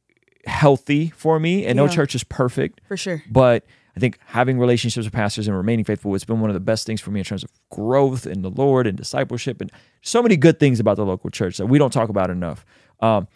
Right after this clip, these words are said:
Speaker 1: and what I love about your story is that you didn't run. You didn't, you know, you didn't, uh, "Oh, okay, I'm done with this Christianity
Speaker 2: Yeah.
Speaker 1: thing." And you had, you know, when we get into it, you had every reason to feel that way, but you didn't. And so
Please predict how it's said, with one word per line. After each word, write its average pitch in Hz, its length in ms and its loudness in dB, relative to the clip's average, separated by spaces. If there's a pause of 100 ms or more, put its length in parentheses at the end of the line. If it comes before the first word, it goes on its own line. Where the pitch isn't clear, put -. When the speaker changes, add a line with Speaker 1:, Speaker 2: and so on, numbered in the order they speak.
Speaker 1:
and 123 100 0
what 120 80 4
I 117 40 4
love 185 200 6
about 135 280 4
your 165 180 4
story 107 500 0
is 113 280 0
that 107 280 0
you 117 80 -4
didn't 123 360 0
run. 104 440 -4
You 104 100 -6
didn't, 113 460 -2 (180)
you 113 200 -2
know, 85 160 -6 (360)
you 104 80 -4
didn't, 117 380 0 (100)
uh, 95 260 -2
"Oh, 110 140 -2
okay, 160 160 0
I'm 123 120 2
done 127 140 4
with 117 80 0
this 117 120 -6
Christianity 117 640 0
Speaker 2:
Yeah. 101 120 -2
Speaker 1:
thing." 98 220 -2
And 135 120 0
you 196 100 2
had, 214 300 2
you 190 120 -6
know, 156 80 -2
when 160 120 0
we 165 80 2
get 196 140 2
into 147 220 0
it, 113 180 -2
you 143 120 0
had 156 220 6
every 151 200 4
reason 135 380 2
to 104 120 -4
feel 170 240 0
that 104 140 0
way, 95 100 -2
but 95 200 -6
you - 60 -10
didn't. 117 320 -2
And 104 100 -8
so 107 280 -2